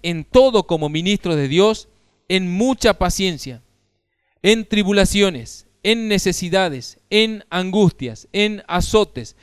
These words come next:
en cárceles, en tumultos, en trabajos, en desvelos, en ayunos, en pureza, en ciencia, en longanimidad, en bondad,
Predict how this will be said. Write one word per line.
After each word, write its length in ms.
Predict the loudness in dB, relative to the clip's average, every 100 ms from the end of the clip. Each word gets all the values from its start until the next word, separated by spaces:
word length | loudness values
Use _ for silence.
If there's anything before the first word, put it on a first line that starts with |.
| _ -2
en 360 | 0 0 -6 -10
cárceles, 680 | 0 0 0 -4 -10 -12 -8
en 280 | -4 -4 -4
tumultos, 840 | -2 0 2 2 0 -6 -10 -12 _ _ _
en 280 | -2 -2 -2
trabajos, 760 | 0 2 2 0 -4 -12 -10 -6
en 260 | -6 -2
desvelos, 680 | 0 2 4 4 2 -8 -6
en 240 | -4 -4 -2
ayunos, 680 | 0 2 0 -2 -8 -16 _ _ _ _
en 240 | -4 -2 -4
pureza, 680 | 2 6 8 8 2 -10 _ _ _ _ _ _ _ _ _ _ _ _ _ _ _ _ _ _ _ _ _ _ _
en 240 | -4 -4 -4
ciencia, 720 | -4 2 4 2 -2 -6 -4
en 220 | -4 0
longanimidad, 720 | 2 2 -2 -2 0 2 0 -6 _ _ -2
en 180 | 0
bondad, 440 | 2 0 0 -2